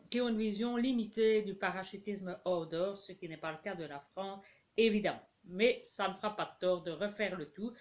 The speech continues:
surtout également qu'il existe de nombreuses nouvelles disciplines. Mais avant toute chose, parce que tout le monde n'est pas, euh, parachutisme dans, euh, les personnes qui écoutent mes vidéos, je vais faire un bref rappel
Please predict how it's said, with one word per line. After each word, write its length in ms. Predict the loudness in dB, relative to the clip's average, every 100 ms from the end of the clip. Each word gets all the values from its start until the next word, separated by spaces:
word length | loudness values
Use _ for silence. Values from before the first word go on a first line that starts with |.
| -20
surtout 540 | -6 -4 -4 -4 -6 2
également 580 | 2 4 2 0 -2 -4
qu'il 240 | -6 -6
existe 460 | -6 -4 -6 -4 -6
de 60 | -4
nombreuses 580 | 0 -2 2 0 0
nouvelles 400 | -2 -2 0 -2
disciplines. 540 | -4 -12 -14 -4 -4 -4 -14 _ 0
Mais 300 | 2 2 0 2
avant 320 | 4 4 2
toute 220 | -2 -8
chose, 340 | -4 -2 -2 -4 -20 -20 _
parce 200 | -10 -6
que 80 |
tout 160 | -4 0
le 80 | 0
monde 220 | 0 2
n'est 120 | 0
pas, 460 | 2 6 6 6 0 -4
euh, 280 | -4 -4 2
parachutisme 1000 | 4 6 4 0 -6 -4 -4 -4 -8 -12 -14
dans, 380 | -10 -4 -4 -6 _ -4
euh, 220 | -4 -2
les 100 | -2
personnes 440 | -4 -4 -6 -6
qui 160 | -6 -6
écoutent 300 | -6 -10 -6
mes 100 | -6
vidéos, 520 | -6 -8 -4 -2 -2 -8 -20 -20 _
je 160 | 4
vais 240 | 6 6 4
faire 280 | 4 4 4
un 140 | 2
bref 340 | 4 4 4 2
rappel 520 | -4 -2 -4 -4 -6